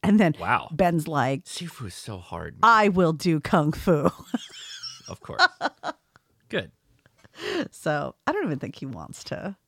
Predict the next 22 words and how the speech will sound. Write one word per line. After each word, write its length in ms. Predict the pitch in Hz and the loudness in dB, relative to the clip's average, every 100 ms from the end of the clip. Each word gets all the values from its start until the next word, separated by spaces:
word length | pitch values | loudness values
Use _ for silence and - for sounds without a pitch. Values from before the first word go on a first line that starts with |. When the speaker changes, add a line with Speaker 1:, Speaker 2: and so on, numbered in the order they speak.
| _ _ - | _ _ -10
Speaker 1:
do 220 | 156 165 175 | -2 0 0
lion 300 | 175 185 190 | 0 0 2
dance 260 | 190 196 | 2 0
anymore. 260 | 202 202 202 | 0 2 4
He 60 | 220 | 4
wanted 280 | 190 208 - | 4 0 2
to 100 | 143 | 2
Speaker 2:
Oh, 40 | |
Speaker 1:
do 60 | 170 | 4
Speaker 2:
he 100 | 202 | 2
was 140 | 240 | 2
Speaker 1:
drums 180 | 160 139 | 2 4
Speaker 2:
so 180 | 139 117 | 4 4
Speaker 1:
this 100 | - | 2
Speaker 2:
frustrated 400 | 113 113 110 95 | 0 2 0 0
Speaker 1:
year. 40 | |
Speaker 2:
with 100 | 92 | -2
his 120 | 90 - | -6 -4
tail. 340 | 85 82 85 | -4 -4 -6
He 120 | 104 | -6
was 220 | 123 98 98 | -6 -6 -8
like, 340 | 85 73 | -10 -10